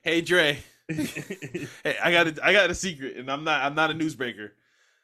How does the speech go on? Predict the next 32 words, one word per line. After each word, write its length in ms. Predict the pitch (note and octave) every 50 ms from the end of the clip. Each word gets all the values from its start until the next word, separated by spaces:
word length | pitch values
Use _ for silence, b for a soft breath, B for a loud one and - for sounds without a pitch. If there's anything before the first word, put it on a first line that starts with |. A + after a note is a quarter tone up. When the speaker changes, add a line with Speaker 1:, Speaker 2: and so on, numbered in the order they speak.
| _ _ _ A#2
Speaker 1:
Draymond's 400 | - D#3+ F3 F3+ F3 D3+ C3+ C3+
not 160 | D#3+ D3+ C#3+
getting 160 | C3 C#3+ C#3 C3+
the 60 | C3+
max 280 | C3+ B2 C3+ - -
at 140 | A#2 A2+ A#2
the 100 | A2+ A2
end 100 | A2 A2
of 80 | G#2+ G#2+
the, 260 | G#2 G#2 G#2 - -
at, 160 | A#2 B2 - A#2
he's 180 | B2+ C#3+ C3+
not 120 | C#3+ C#3 C3+ B2+
getting 120 | C3 B2+
the 80 | A#2+ A#2
max 260 | A#2 G#2+ G2+ - -
extension. 420 | G2 - - G#2+ F#2+ - - - F#2
That's 180 | G#2 - -
not 140 | A#2 G2+ F#2
happening. 280 | G2+ F2 - - - G#2 - _ _ _ _ _ _ _ _ _ _ _
I'm 40 | G#2+
gonna 40 | A2+
tell 140 | - C3 B2+
you 60 | A#2
that 160 | A2 A2 A2+
right 200 | A#2 A#2+ B2 B2 A#2
now. 260 | A#2 G#2+ F#2+ F2+ F2+ - _ _ _ _ _ _ _ _ _ _ _ _ _ - D#2
There's 220 | B2 C3+ C#3 B2+ C#3
no 160 | E3+ F#3 G3
way 180 | F#3+ F#3+ F3+ F3
they 140 | E3+ E3+
can 420 | E3 E3+ E3 D#3 D#3 D3+ C#3+ B2+